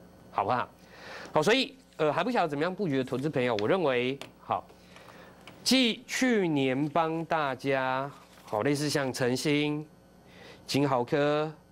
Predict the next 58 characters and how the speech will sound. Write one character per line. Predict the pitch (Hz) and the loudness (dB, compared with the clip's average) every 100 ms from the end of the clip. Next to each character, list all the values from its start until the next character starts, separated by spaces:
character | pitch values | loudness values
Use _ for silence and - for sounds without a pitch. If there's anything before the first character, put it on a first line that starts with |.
| - - - - - | -20 -20 -20 -18 0
大 | 156 | 2
立 | 147 151 | 2 -2
光、 | - 147 147 151 165 - _ - | 0 2 2 -2 -8 -14 _ -4
国 | 131 123 | 0 2
硕， | 139 180 147 113 | 2 0 0 -2
这 | 165 | -6
是 | 156 165 | -4 -2
扎 | 170 156 | 0 -2
扎 | 151 151 | -2 -2
实 | 151 123 | -4 -8
实 | 110 113 | -6 0
的 | 120 | 0
从 | 117 120 | 0 -2
头 | 127 | -2
到 | 131 123 | 0 -2
尾 | 101 | -2
追 | 135 131 | 0 0
踪 | 131 127 | 0 0
到 | 131 | -2
一 | 110 | -2
倍 | 107 135 | -4 -4
以 | 98 | -4
上 | 90 120 | -6 -6
的 | 110 | -6
股 | 95 | -10
票。 | - 110 90 - - - - - - - - - - | -4 -2 -2 -10 -20 -20 -20 -20 -20 -20 -20 -20 -4
好， | 123 | -2
今 | 95 147 | 2 2
年 | 139 | 2
年 | 127 135 | 2 2
初 | 143 | 0
的 | 127 | 0
智 | 147 131 | -2 0
冠， | 139 110 95 - | 0 0 -6 -6
到 | 139 | -4
现 | 131 139 | -2 -2
在 | 139 | 0
为 | 120 117 | 0 -2
止， | 113 101 | -4 -4
我 | 92 | -2
们 | 98 120 117 | -2 -2 0
非 | 151 | 0
常 | 139 | 0
明 | 120 120 | -2 -4
确 | 147 | -2
地 | 131 | 0
告 | 131 123 | -2 -2
诉 | 131 | -4
大 | 131 | -4
家 | 123 120 | -2 -2
说， | 123 | -4
华 | 117 113 | -2 0
亚 | 120 101 | 0 -2
科 | 110 | -4
这 | 110 147 | -4 -2
个 | 135 | -2
波 | - 156 | 0 0
段 | 170 220 | 4 2